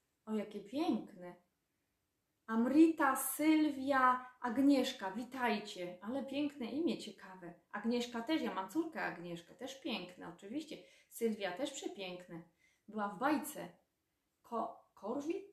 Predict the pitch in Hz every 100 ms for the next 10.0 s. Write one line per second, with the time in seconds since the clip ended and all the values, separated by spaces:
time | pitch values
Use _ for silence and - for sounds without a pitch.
0 | _ - 214 285 370 427 - - 220 240
1 | 285 349 392 381 - 285 320 349 - _
2 | _ 240 233 208 220 220 214 226 254 -
3 | 226 240 233 233 214 214 214 - 202 196
4 | 185 190 180 - - 175 - _ _ _
5 | 269 233 196 180 196 - - 202 165 185
6 | 190 196 - - 175 170 - _ _ _
7 | _ 214 220 262 254 185 180 185 170 226
8 | 233 - 190 - 208 208 - 262 180 180
9 | 175 - _ - 208 240 240 - 170 170